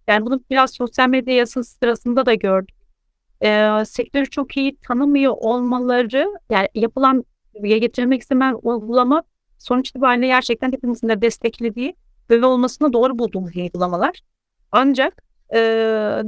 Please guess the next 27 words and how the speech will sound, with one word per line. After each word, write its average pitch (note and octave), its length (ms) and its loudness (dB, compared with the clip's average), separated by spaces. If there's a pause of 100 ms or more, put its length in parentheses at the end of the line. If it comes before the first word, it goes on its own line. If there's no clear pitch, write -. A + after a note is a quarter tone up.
dönüp A#3+ 280 -2
de B3 100 2
baktığımızda, B3 1000 -2 (100)
e, A3 160 0
uygulama B3 500 0
sırasında B3+ 440 -4
bir B3+ 60 -6
takım G3 260 -8
sıkıntılar F#3+ 560 -4
var, G#3+ 160 0
gri A3+ 320 -2
alanlar A#3 440 0
var. A3 200 -2 (440)
Sektörümüzün B3+ 1200 0
zaten A#3+ 420 0
bir - 60 -14
takım B3 260 -4
kendi A#3 300 -2
içindeki - 800 -8
zorlukları A#3 480 -2
varken A#3+ 480 0 (340)
bu A#3+ 60 -8
tür A#3+ 240 -6
zorluklar A#3 500 0
ekstra A3+ 460 -2 (160)
giderek A3+ 320 -4
büyümesini A3+ 560 -2